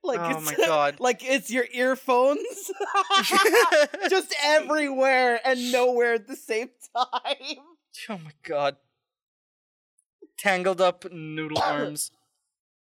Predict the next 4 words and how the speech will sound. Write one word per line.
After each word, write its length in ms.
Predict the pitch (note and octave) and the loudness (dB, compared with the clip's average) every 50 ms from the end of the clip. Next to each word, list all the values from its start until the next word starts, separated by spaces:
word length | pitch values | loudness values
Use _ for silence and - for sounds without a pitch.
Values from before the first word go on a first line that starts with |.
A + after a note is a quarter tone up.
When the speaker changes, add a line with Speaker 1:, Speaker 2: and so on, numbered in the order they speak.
| _ _ _ - | _ _ _ 0
Speaker 2:
Absolutely 920 | F3 F3 E3+ - - - F3 D#3 D3+ D#3+ D#3 D3+ - - D#3 D3 C#3 C3 _ _ _ _ _ | 0 0 0 0 -2 -6 -6 -6 -6 -6 -8 -8 -8 -10 -10 -10 -10 -12 _ _ _ _ _
terrifying. 920 | - - - D#3 D3 C#3+ C#3+ C#3+ - - D3+ D3+ E3 E3 E3 F3+ F3 - - - - - - - - - - _ _ | -8 -2 2 2 4 4 2 2 0 0 2 2 2 2 0 -2 -6 -10 -14 -20 -20 -20 -20 -20 -20 -20 -20 _ _
Speaker 1:
<laughs> 320 | G#3+ F3+ D3+ A3 F#3+ A3 | -6 -4 -4 -2 -2 0
Speaker 2:
Uh, 400 | F3 E3+ E3 D#3+ D#3 D3+ D3+ D#3 | 0 2 2 4 4 4 4 2